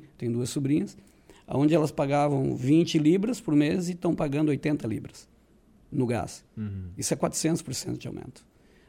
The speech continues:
Speaker 1: Nós, esse ano, eu acredito que dá mais de cento e vinte por cento de aumento, confirmando, independente de ser em janeiro ou não, esse ano eu acho que é quase oitenta por cento de aumento.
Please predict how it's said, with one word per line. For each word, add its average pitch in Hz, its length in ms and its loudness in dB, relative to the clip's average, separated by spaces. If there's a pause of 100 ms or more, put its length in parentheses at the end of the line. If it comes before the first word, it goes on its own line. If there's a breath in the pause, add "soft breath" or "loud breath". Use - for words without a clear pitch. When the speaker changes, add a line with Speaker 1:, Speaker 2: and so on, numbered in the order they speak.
Speaker 1:
Nós, 147 300 4
esse 151 180 0
ano, 156 120 6
eu 170 40 6
acredito 156 320 -2
que - 60 -14
dá 151 100 0
mais 143 200 2
de 143 60 -6
cento 143 180 -2
e - 20 -6
vinte 139 180 -2
por - 100 -16
cento 143 180 -4
de 143 80 -4
aumento, 135 320 -2
confirmando, 156 800 2 (320 soft breath)
independente 143 580 2
de - 60 -10
ser - 140 0
em 147 80 6
janeiro 139 340 2
ou 139 60 4
não, 131 280 0 (380 soft breath)
esse - 240 -6
ano 143 140 2
eu 143 40 0
acho 135 160 -2
que 139 100 -4
é 127 40 -2 (140)
quase 135 260 -2
oitenta 135 260 -4
por 135 80 -10
cento 127 180 -6
de 123 40 -2
aumento. 110 340 -6